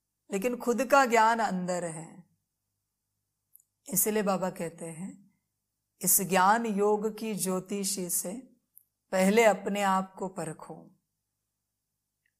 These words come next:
खुद की जन्म पत्री बनाओ, खुद का भविष्य देखो, खुद का वर्तमान देखो,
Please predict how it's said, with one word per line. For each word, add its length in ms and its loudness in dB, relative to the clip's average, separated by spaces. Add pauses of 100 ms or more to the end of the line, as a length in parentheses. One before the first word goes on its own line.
(520)
खुद 240 -2
की 200 -2
जन्म 380 -2
पत्री 400 -2
बनाओ, 500 -6 (2000)
खुद 320 0
का 140 10
भविष्य 580 0
देखो, 520 -10 (1300)
खुद 220 0
का 200 6
वर्तमान 800 4
देखो, 680 -10